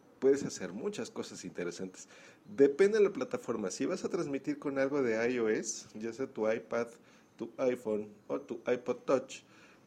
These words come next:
viene una consola. En esta consola tú pudieras precargar, por ejemplo, música de fondo, la intro de tu podcast, ¿no? Un identificador, un I D, eh,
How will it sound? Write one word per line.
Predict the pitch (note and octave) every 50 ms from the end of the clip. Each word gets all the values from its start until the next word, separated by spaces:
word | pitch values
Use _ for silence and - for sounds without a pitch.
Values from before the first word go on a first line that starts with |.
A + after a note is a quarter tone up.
| - - - - - - - - - - -
viene | A#2+ D3 E3+ F3+ F3+ F3+
una | F3+ F3+ F3+ F3+ F3+
consola. | - D3 C#3+ D3 C#3+ - - D#3+ D3+ C#3 A2 F2+ - - -
En | A2+ A#2
esta | C#3 D3 - F#3 D3+
consola | - D3 C#3 C3+ - D3 C#3 C#3 C#3 C#3
tú | - D3 C#3
pudieras | - - C#3+ C#3 C#3+ C#3 C#3 C#3+ C#3 C3+ - - - - - -
precargar, | B2+ A#2 A2+ A2 - - B2 A#2+ A#2+ B2 A#2 A2 A#2+ B2 A#2+ A#2+ A#2 - - - -
por | - G#2 G2+ G#2
ejemplo, | G2+ G2+ A2+ A2+ G#2+ G2+ G2+ - F#2
música | F2+ F#2+ G#2 G#2+ G#2 - A#2+ A2+ - - B2 A#2 A#2 A2+
de | A#2 C3
fondo, | B2+ - - D#3+ D#3+ D#3+ D#3 D#3 D#3 D#3 D3+ C3+ D3 - - - - - - - -
la | A2 G#2+ G#2 G#2 G#2 G2+ G2+ G2+ G2+ G2+ G2 F#2+ F#2+ F#2 F#2+ F#2+ - -
intro | B2+ B2+ C#3+ C#3+ C#3 C#3 C#3 B2+ B2 A#2+ A2
de | G2 G2 F#2+
tu | - - - F#2 F#2+ F#2+ F#2 F#2 F#2+ F#2+ F#2+ F2+ - - - - -
podcast, | - F3 G3 G3 G3+ - - C#3 - - - A2+
¿no? | A2+ E3
Un | F#3+ D#3 A#2+ A#2 A#2+ A#2+ B2 A2 - -
identificador, | G#2+ G#2+ F#2+ G2+ G2+ G2+ - G#2+ - - G#2 - - F#2+ F#2+ G2 G2+ A2+
un | - G#2 - G2+ G2+ G2+ G2+
I | G2+ F#2 F2+
D, | F2+ F#2 F2+ G2+ - - - - - - - - - - - - - - - - - - - - - - - - A#2+ G#2+
eh, | G#2 G2 F#2+ F#2+ F#2+ -